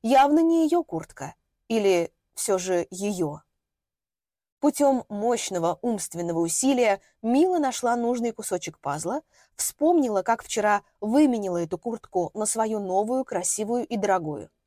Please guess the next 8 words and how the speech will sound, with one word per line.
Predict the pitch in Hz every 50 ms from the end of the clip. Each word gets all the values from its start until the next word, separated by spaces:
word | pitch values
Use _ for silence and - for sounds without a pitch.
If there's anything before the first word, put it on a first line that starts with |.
| _ _ _ _ _ _ _ _
Чтобы | - - - 285 233 254 262 262 -
в | - 240
очередной | 254 - - 262 254 226 254 285 294 277
раз | 262 262 240 190 190 -
скрыться, | - - - 254 240 - - - - 185 165 - -
уйти | - 233 233 - 247 190
от | 180 -
охотников, | 165 - - 311 339 - - 208 - - 160 -